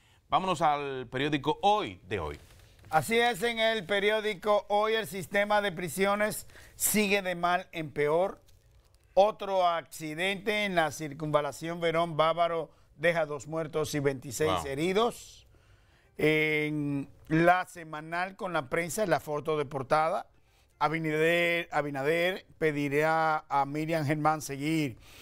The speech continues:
Speaker 2: en la Procuraduría General hasta la aprobación de la reforma constitucional. Dice que el sesenta y siete punto dos por ciento de las exportaciones dominicanas en el primer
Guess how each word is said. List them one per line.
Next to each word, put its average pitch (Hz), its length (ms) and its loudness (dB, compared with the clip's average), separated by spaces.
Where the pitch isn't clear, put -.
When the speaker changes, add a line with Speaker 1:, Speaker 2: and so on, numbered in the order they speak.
Speaker 2:
en 196 180 4
la 165 180 0
Procuraduría 147 840 -2
General 147 400 0
hasta 143 200 -2
la 139 80 0
aprobación 135 520 0
de 151 80 4
la 139 100 2
reforma 143 420 -4
constitucional. 131 840 -2
Dice 151 340 2
que 165 80 -2
el 151 80 -2
sesenta 131 460 -6
y 120 40 -4
siete 151 360 0
punto 151 400 -2
dos 139 340 -4
por 131 220 -8
ciento 151 480 0
de 160 80 0
las 135 320 -4
exportaciones 139 1160 -2
dominicanas 190 800 0
en 170 100 -4
el 135 140 -4
primer 143 340 0